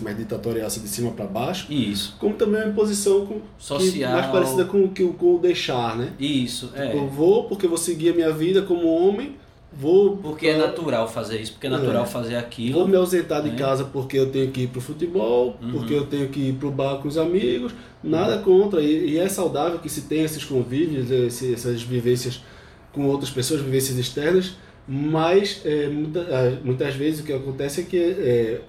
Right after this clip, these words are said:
Speaker 1: o homem não abre mão desses privilégios
Speaker 2: Easy,
Speaker 1: que a
Speaker 2: exatamente.
Speaker 1: história lhe deu, é, em prol de, de dividir as funções, de, de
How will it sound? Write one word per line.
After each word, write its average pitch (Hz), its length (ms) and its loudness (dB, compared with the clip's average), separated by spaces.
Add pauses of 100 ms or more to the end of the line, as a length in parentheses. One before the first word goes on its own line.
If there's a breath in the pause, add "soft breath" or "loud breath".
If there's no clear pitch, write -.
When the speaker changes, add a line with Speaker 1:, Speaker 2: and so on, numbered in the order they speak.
(120)
Speaker 1:
o 143 140 0
homem 160 260 2
não 180 220 2
abre 160 180 0
mão 143 180 0
desses 180 300 -2
privilégios 156 720 0 (140)
Speaker 2:
Easy, 120 300 -8
Speaker 1:
que 98 100 -14
a - 20 -14
Speaker 2:
exatamente. 101 380 0
Speaker 1:
história 127 420 2
lhe 131 140 0
deu, 131 400 2 (500 loud breath)
é, 113 600 0
em 165 100 4
prol 143 400 0
de, 165 140 0
de 156 240 -4
dividir 143 680 -2
as 151 120 -6
funções, 135 500 0
de, 139 160 -6
de 123 240 -4